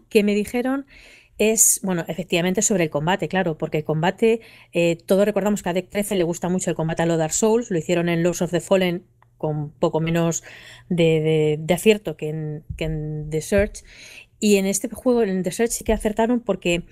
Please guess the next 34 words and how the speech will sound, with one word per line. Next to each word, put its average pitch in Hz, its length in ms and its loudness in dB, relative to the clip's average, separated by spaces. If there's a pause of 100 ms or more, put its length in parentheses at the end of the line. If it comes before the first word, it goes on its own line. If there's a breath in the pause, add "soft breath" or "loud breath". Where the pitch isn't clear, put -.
(360 loud breath)
eh, 185 480 2
era 214 120 2
un 254 60 2
combate 240 340 0
muy 208 140 2
físico. 262 340 -2
Yo 208 120 2
recuerdo 202 240 -2
que 185 100 -2
casi 202 220 -4
podías 202 200 0
sentir 202 220 0
cómo 196 180 0
dabas 190 220 0
cada 175 220 -4
puñetazo, 196 520 -4
cómo, 190 400 2 (360 loud breath)
cómo 208 260 4
cortabas 185 540 -2
el, 170 260 -2
el 175 140 -2
miembro 190 260 0
del 170 140 0
enemigo, 190 320 2
que 185 80 -4
es 160 80 -4
de 170 40 0
las 151 140 -6
cosas 170 220 -4
buenas 160 260 -4
que 170 100 -2
tiene 165 180 -4
este - 160 -8
juego. 214 380 0